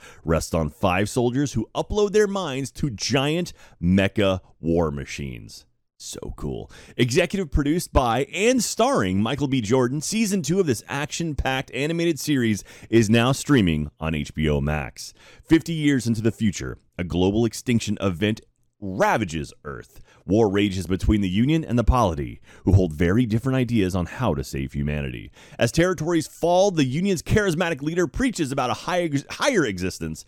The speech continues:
a higher existence for all mankind. The Genlock team is the Polity's greatest weapon. Utilizing advanced technology, they upload their minds to weaponized robotic suits to combat the Union forces.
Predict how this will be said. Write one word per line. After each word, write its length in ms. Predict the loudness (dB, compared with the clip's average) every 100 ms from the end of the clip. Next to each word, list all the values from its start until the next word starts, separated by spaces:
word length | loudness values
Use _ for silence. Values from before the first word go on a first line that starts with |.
| -20 _
a 60 | -20
higher 480 | -20 -6 -4 -2 -4
existence 600 | -8 -12 -12 -16 -16 -20 _ _ _ -8
for 140 | -6 0
all 240 | 2 2
mankind. 800 | 0 -4 -6 -6 -4 -4 -8 -14 -20 -4
The 100 | 0
Genlock 480 | 4 4 4 -2 -2
team 280 | -2 -2 -2
is 140 | -4 -2
the 120 | -2
Polity's 580 | -2 -4 -4 -2 -4 -4
greatest 520 | -4 0 2 0 -2
weapon. 380 | -2 -2 -8 -8
Utilizing 480 | -2 0 2 0 -2
advanced 360 | -2 -2 0
technology, 680 | -2 0 -2 -2 -2 -2 -4 -8 -6
they 120 | -2 -2
upload 400 | -4 -4 -4 0
their 140 | 0
minds 340 | 0 -4 -6 -6
to 80 |
weaponized 560 | -4 -2 -2 -2 -2 0
robotic 400 | 0 2 -2 -4
suits 260 | -4 -4 -4
to 100 | -12
combat 580 | -6 -4 -2 -2 -6 -8
the 80 | -6
Union 320 | -4 -4 -4
forces. 560 | -6 -8 -8 -10 -14 -18